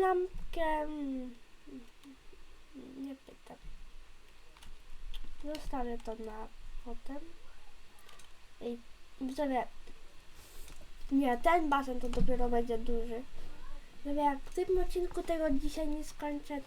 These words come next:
to następnego już nie będzie, więc... I myślę, że tego nie skończę, bo jak widzę po tych cenach, to muszę postawić wszystko najtańsze, bo...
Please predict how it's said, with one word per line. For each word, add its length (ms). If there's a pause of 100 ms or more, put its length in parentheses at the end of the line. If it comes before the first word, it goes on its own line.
to 140
następnego 640
już 340 (220)
nie 100
będzie, 480
więc... 420 (1200)
I 80
myślę, 320
że 60
tego 180
nie 160
skończę, 540
bo 300
jak 200 (120)
widzę 360 (360)
po 80
tych 260 (160)
cenach, 600 (800)
to 60
muszę 300
postawić 480
wszystko 380
najtańsze, 840
bo... 320